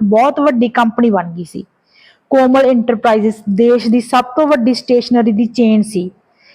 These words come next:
ਇਹਦੇ ਪੂਰੇ ਦੇਸ਼ ਵਿੱਚ ਹਜ਼ਾਰਾਂ ਸਟੋਰ ਸਨ ਤੇ ਹਜ਼ਾਰਾਂ ਲੋਕ ਇਸ ਦੀ ਕੰਪਨੀ ਵਿੱਚ ਕੰਮ ਕਰਦੇ ਸਨ। ਕੋਮਲ, ਜੋ ਕਦੇ ਦਸ ਰੁਪਏ ਦੇ ਪੈਨ ਲਈ ਤਰਸਦੀ ਸੀ, ਅੱਜ ਅਰਬਾਂ ਦੀ ਮਾਲਕਣ ਸੀ। ਉਹਨੇ ਆਪਣੀ ਮਾਂ ਦਾ ਇਲਾਜ ਵਧੀਆ ਹਸਪਤਾਲ ਤੋਂ ਕਰਵਾਇਆ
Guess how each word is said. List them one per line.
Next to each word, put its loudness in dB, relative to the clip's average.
ਇਹਦੇ 2
ਪੂਰੇ 2
ਦੇਸ਼ 0
ਵਿੱਚ -2
ਹਜ਼ਾਰਾਂ 2
ਸਟੋਰ 0
ਸਨ -2
ਤੇ 2
ਹਜ਼ਾਰਾਂ 2
ਲੋਕ 0
ਇਸ -12
ਦੀ 2
ਕੰਪਨੀ 0
ਵਿੱਚ -2
ਕੰਮ -2
ਕਰਦੇ -4
ਸਨ। -4
ਕੋਮਲ, 2
ਜੋ 0
ਕਦੇ 0
ਦਸ 2
ਰੁਪਏ 2
ਦੇ 0
ਪੈਨ 0
ਲਈ 2
ਤਰਸਦੀ 0
ਸੀ, -2
ਅੱਜ 2
ਅਰਬਾਂ 0
ਦੀ -2
ਮਾਲਕਣ 0
ਸੀ। -6
ਉਹਨੇ 2
ਆਪਣੀ 0
ਮਾਂ 4
ਦਾ 4
ਇਲਾਜ 2
ਵਧੀਆ 2
ਹਸਪਤਾਲ 0
ਤੋਂ -2
ਕਰਵਾਇਆ 0